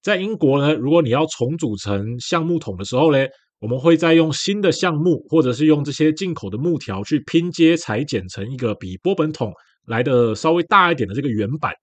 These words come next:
那这样的圆板嘞，再加上原本的波本桶橡木条，就可以重组拼出一个高度一样，可是宽度更宽、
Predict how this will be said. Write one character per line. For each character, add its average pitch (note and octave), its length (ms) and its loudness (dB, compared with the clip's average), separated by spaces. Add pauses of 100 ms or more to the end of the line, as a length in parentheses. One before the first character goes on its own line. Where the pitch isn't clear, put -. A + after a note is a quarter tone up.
(400)
那 G#3+ 180 -4
这 A3+ 140 2
样 G#3+ 120 0
的 D3+ 140 2
圆 C3+ 260 0
板 A2 220 -6
嘞， G#2 260 -4
再 D3 140 0
加 C#3+ 200 -2
上 C#3+ 220 -4
原 A2 220 0
本 A2+ 180 -4
的 F#2+ 240 -10
波 E3+ 140 0
本 D3 220 0
桶 F2+ 240 -10
橡 D#3 200 -4
木 D3+ 200 -2
条， F#2+ 340 -12 (380)
就 G3+ 120 0
可 D#3+ 120 2
以 C3+ 180 6
重 C#3 320 -2
组 F#2+ 280 -10
拼 D#3+ 220 -2
出 D#3+ 200 2
一 E3 60 2
个 C3+ 160 2
高 E3+ 260 0
度 F3 240 0
一 A2+ 60 -2
样， D3+ 200 0
可 G2 140 -10
是 A#2+ 120 -6
宽 D#3 340 0
度 D3+ 200 0
更 D3+ 220 0
宽、 C3+ 260 -2